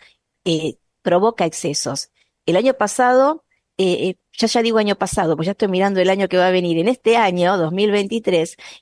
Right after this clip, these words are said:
eh, estuvimos justamente en un año cinco nosotros como país. Se ha movido todo ese sendero, se ha movido y se ha removido todo ese sendero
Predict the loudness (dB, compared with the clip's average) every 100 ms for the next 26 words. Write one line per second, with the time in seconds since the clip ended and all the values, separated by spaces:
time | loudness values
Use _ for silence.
0 | -2 -2 0 0 0 2 0 -2 -8 -4
1 | -2 0 0 0 0 0 -2 -2 -2 -2
2 | -4 -6 -4 -4 -4 -2 -4 -4 -6 -6
3 | -6 -4 -4 -4 -8 _ -20 -14 -2 0
4 | 2 0 2 0 2 0 0 -2 -2 0
5 | 0 0 -2 -6 _ -4 0 2 0 0
6 | 2 0 2 0 0 0 0 0 0 2
7 | 2 2 0 0 0 -4 0 2 2 2